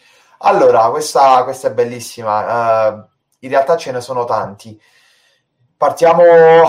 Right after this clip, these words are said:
partiamo da probabilmente il primo. Il, il primo errore è innanzitutto quello di trattare, ehm, Instagram, spesso succede, come un diario personale,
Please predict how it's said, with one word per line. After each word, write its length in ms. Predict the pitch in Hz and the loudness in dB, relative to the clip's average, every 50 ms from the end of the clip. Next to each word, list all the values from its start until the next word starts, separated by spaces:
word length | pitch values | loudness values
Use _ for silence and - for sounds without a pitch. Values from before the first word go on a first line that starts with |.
| - - - - - - | 0 -4 -10 -14 -14 -8
partiamo 380 | - 135 135 - 165 151 160 170 | -6 -6 -6 -4 -6 -4 -2 0
da 120 | 170 170 165 - - - _ | 0 0 0 -2 -8 -14 _
probabilmente 640 | - 151 135 135 135 135 135 135 135 135 127 139 | -10 -6 -4 -4 -4 -4 -6 -8 -10 -10 -10 -12
il 140 | 135 127 - | -14 -14 -14
primo. 500 | - 156 151 139 123 113 110 110 - _ _ _ _ _ | -18 -16 -14 -10 -8 -8 -8 -8 -10 _ _ _ _ _
Il, 180 | 123 123 120 120 123 120 120 120 120 | -20 -8 -4 -2 -2 0 0 -2 -4
il 140 | 120 120 104 | -4 -8 -12
primo 220 | - 127 131 135 135 | -16 -14 -4 -2 -2
errore 360 | 127 127 147 147 151 156 151 | -2 0 -2 -2 0 0 0
è 40 | 151 | 0
innanzitutto 560 | 151 135 131 131 - 120 131 131 - 143 135 | 0 -2 -4 -6 -10 -16 -16 -12 -10 -10 -8
quello 220 | 139 135 127 131 | -6 -4 -4 -4
di 100 | 127 123 | -4 -2
trattare, 800 | 113 123 123 123 - 127 120 120 123 120 120 120 - - _ _ _ - | -4 -4 -4 -2 -2 -2 0 2 2 2 0 0 -4 -10 _ _ _ -6
ehm, 760 | 101 - 117 113 113 110 110 110 110 110 110 110 107 104 - _ _ | -4 0 2 2 2 2 0 -4 -8 -14 -20 -20 -20 -20 -20 _ _
Instagram, 1000 | 120 135 131 - - - 139 135 135 139 139 139 139 139 139 135 135 135 - - | -20 -16 -16 -14 -6 -6 -4 -2 0 0 -2 -2 -2 0 0 0 0 0 -4 -8
spesso 500 | - - _ 123 117 117 - - 123 120 | -18 -20 _ -16 -16 -16 -14 -14 -14 -16
succede, 460 | 117 113 - - 127 117 113 127 123 | -16 -20 -12 -8 -8 -4 -2 -2 -2
come 180 | 120 120 113 | -2 -4 -8
un 100 | 113 113 | -12 -14
diario 320 | 110 117 117 113 113 113 110 | -8 -4 -4 -4 -4 -4 -8
personale, 720 | 110 110 - - - 123 139 139 123 113 104 98 - | -10 -12 -14 -14 -10 -6 -4 -2 -2 -2 -4 -6 -8